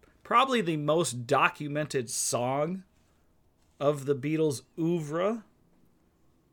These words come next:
if you will. How far does Get Back go in this tournament?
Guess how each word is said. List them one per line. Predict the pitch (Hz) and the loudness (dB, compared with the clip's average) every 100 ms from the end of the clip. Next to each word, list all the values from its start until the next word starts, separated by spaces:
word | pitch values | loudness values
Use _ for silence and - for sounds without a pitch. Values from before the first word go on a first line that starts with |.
| _ | _
if | 165 160 | -8 -6
you | 165 | -4
will. | 160 170 214 - _ _ _ _ _ _ _ _ _ _ _ _ _ | 0 0 -2 -8 _ _ _ _ _ _ _ _ _ _ _ _ _
How | - 208 | -4 -2
far | 285 226 220 | -2 -2 0
does | 185 139 | 0 0
Get | 135 160 | -2 -2
Back | 147 135 - | -4 -4 -4
go | 127 | -4
in | 123 | -4
this | 117 117 | -6 -10
tournament? | 110 101 95 | -14 -16 -20